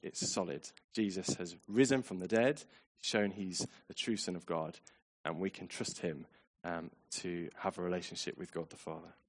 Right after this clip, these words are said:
So, as we surface from our little dive into the pensive,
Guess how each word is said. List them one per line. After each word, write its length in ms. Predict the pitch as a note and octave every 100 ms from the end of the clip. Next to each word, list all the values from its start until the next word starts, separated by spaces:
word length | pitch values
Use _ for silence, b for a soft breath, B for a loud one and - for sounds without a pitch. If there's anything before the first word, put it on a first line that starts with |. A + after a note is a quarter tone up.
| _ _ _ -
So, 280 | - C#3+ G2 - - _ _ _ _ _ _ - B B B _ _ _ _ _ _ F#2+
as 120 | F2+
we 60 |
surface 520 | F2+ - A2 - C3 -
from 160 | G#2
our 180 | F#2+ F#2+
little 160 | - G2
dive 320 | A2 G#2+ G2+
into 180 | G2 -
the 100 | F#2+
pensive, 580 | A#2 G#2+ A2+ A2+ -